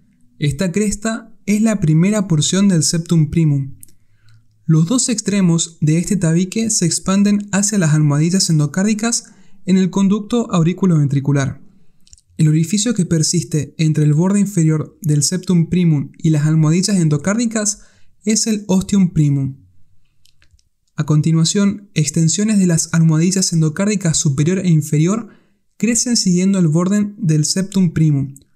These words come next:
con lo que cierran el ostium primum. Sin embargo, antes de que se termine el cierre, se lleva a cabo un proceso de muerte celular programada que termina produciendo perforaciones en la región superior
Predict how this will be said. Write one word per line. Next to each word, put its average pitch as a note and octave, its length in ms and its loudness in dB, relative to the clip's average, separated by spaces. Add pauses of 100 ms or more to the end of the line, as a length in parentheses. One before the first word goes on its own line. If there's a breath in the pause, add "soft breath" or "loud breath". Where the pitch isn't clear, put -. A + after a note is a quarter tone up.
(160)
con D#3 180 0
lo D#3 120 2
que E3 120 0
cierran A3 580 -2
el D#3+ 300 0
ostium F#3 500 0
primum. D3+ 480 0 (1080 soft breath)
Sin - 220 -2
embargo, F3 640 2
antes G#3 340 0
de F#3 100 2
que E3 100 0
se D#3+ 140 -2
termine E3 380 2
el E3+ 100 4
cierre, F#3+ 600 -4 (200)
se - 180 -2
lleva G#3 200 0
a G3+ 80 0
cabo G3+ 300 0
un F3 180 4
proceso F3+ 500 0
de D#3+ 60 2
muerte F3+ 340 2
celular D#3+ 460 0
programada F3+ 760 0 (320 loud breath)
que G#3 140 -4
termina G#3 560 2
produciendo E3 560 2
perforaciones D#3 880 0
en D#3 140 2
la D3+ 80 2
región D#3+ 360 0
superior D3+ 680 -2